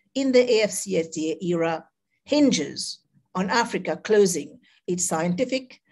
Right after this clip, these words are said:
and technological gap with the rest of the world and sustainably producing the right set of skills to address the supply side constraint and ultimately expand both extra and intra-African trade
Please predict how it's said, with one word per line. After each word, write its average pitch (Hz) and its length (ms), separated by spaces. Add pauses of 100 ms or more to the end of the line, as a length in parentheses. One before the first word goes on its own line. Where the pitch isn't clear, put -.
(200)
and 202 360
technological 185 580
gap 160 320 (340)
with 143 120
the 165 80
rest 233 200
of 254 60
the 247 100
world 160 380 (680)
and 190 180
sustainably 262 1000 (240)
producing 226 560
the 165 100
right 202 360
set 254 340
of 240 80
skills - 720 (360)
to 180 100
address 208 420
the 220 100
supply 214 440
side 180 340
constraint 151 420 (480)
and 175 160
ultimately 180 800
expand 185 720 (320)
both 247 400 (140)
extra 277 520 (460)
and 180 300
intra-African 208 920
trade 180 500